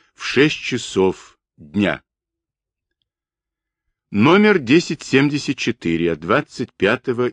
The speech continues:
июня. Лично послу. Пожалуйста, посетите Молотова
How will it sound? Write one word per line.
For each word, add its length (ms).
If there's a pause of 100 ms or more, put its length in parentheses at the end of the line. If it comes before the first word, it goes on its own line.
июня. 640 (540)
Лично 760
послу. 560 (1400)
Пожалуйста, 720
посетите 680
Молотова 800